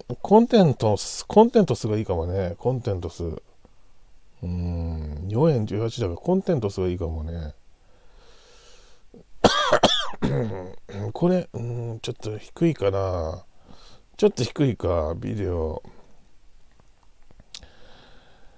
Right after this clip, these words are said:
エヌエフティーエス。エヌエフティーエスもね、ちょっと下がってきてんだ、今ね。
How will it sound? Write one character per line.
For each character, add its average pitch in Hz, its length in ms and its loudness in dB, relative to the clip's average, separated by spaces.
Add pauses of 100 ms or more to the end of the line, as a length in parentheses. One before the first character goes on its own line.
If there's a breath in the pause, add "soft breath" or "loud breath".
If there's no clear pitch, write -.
(260 soft breath)
エ 120 140 2
ヌ 151 120 4
エ 180 160 6
フ - 100 -4
テ - 180 0
ィ 175 140 8
ー 165 40 6
エ 151 40 4
ス。 - 920 -4 (2000 loud breath)
エ 117 160 -2
ヌ 160 100 4
エ 190 40 4
フ 185 100 -4
テ 202 120 -2
ィ - 20 4
ー 208 40 2
エ 208 40 0
ス - 120 -2
も 107 100 2
ね、 95 140 2
ち - 100 -6
ょ - 20 2
っ - 40 -2
と - 80 -14
下 117 120 -6
が 147 100 2
っ - 20 6
て 190 120 2
き - 60 -10
て 107 120 0
ん 90 60 -2
だ、 85 60 -2
今 78 200 -4
ね。 113 580 -4